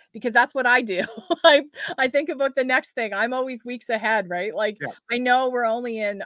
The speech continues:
Speaker 1: um, March. I'm
Speaker 2: March,
Speaker 1: already
Speaker 2: yeah.
Speaker 1: into April and
Speaker 2: Yeah.
Speaker 1: June and <laughs> all of that. So that's
Speaker 2: Yep.
Speaker 1: awesome. So yeah,
Speaker 2: Yeah.
Speaker 1: absolutely.
Speaker 2: And I have a guest coming on from the Chicago Bulls,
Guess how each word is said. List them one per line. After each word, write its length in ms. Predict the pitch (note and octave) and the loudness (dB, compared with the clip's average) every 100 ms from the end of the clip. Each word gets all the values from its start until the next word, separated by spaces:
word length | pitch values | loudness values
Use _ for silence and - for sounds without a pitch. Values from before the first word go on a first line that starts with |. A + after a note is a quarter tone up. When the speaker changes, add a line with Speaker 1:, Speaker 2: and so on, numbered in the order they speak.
| - | -4
Speaker 1:
um, 360 | F#3 E3 D#3+ B2+ | -2 -2 -4 -8
March. 380 | F#3 F3 B3 - - | -4 -2 -2 -6 -4
I'm 200 | G#3 E3 | 0 2
Speaker 2:
March, 20 | |
Speaker 1:
already 180 | G3+ F#3+ | 2 -2
Speaker 2:
yeah. 120 | D#3 | -4
Speaker 1:
into 340 | - - - F#3 | -4 -14 -8 -8
April 400 | F3+ F3 F3 F3 | -6 -4 -2 -2
and 160 | F3 | 4
Speaker 2:
Yeah. 120 | F#3 E3+ | 4 4
Speaker 1:
June 300 | F3+ F#3 F3+ | 0 -4 -2
and 140 | A3+ A#3+ | -2 2
<laughs> 60 | |
all 240 | E4+ C4+ B3 | 4 4 4
of 60 | |
that. 260 | G#3+ G3+ A3 | 4 2 0
So 260 | B3 B3 A3+ - - | -2 -2 -6 -14 -8
that's 140 | C#4 D4 E4+ | -2 2 2
Speaker 2:
Yep. 180 | F#4 | 2
Speaker 1:
awesome. 200 | G#3+ E3+ - _ A#3+ | -2 -8 -14 _ _
So 140 | - | -4
yeah, 200 | A#3 B3 | 0 0
Speaker 2:
Yeah. 200 | F#3 F#3+ B2+ | 4 2 2
Speaker 1:
absolutely. 360 | - - - - _ - _ _ - - | -8 -16 -18 -18 _ -20 _ _ -18 -4
Speaker 2:
And 140 | E3 | 2
I 100 | F3 | 6
have 200 | F#3+ F#3+ | 8 6
a 400 | F3+ F3 E3+ E3 | 6 6 4 2
guest 300 | D#3 F3+ E3 - | 2 -2 -2 -6
coming 280 | F#3+ F3 | -4 -2
on 220 | E3 E3+ D#3+ | 0 -2 -4
from 220 | - E3+ | -8 -6
the 60 | D#3 | -6
Chicago 500 | - - E3+ D#3+ D#3+ | -8 -2 -2 0 0
Bulls, 600 | E3+ E3+ F#3 G3 F#3+ | 2 4 4 0 -4